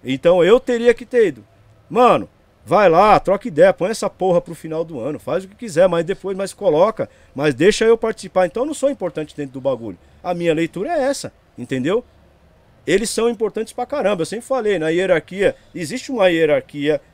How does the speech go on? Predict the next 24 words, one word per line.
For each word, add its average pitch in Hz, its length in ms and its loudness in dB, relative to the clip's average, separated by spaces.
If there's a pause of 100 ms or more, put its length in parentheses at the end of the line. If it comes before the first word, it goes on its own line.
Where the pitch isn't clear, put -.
que 196 100 -14
o 208 80 -10
público 233 600 -6
elegeu. 107 420 -4 (720)
O 147 300 -6
Bastardo 170 460 -2
é 226 40 -4
aclamado 226 440 -6
até 277 180 -10
hoje. 165 380 -6 (480)
Aí 127 120 -4
vem 131 120 -6
o 151 60 -4
Cabeça, 160 600 -6
vem 113 100 -14
o 131 60 -12
Sombra, 143 400 -6
vem 127 140 -8
a 143 60 -6
Crise, 147 360 -10
por 240 200 -10
último 262 280 -8
vem 262 240 -10
eu, 156 140 -10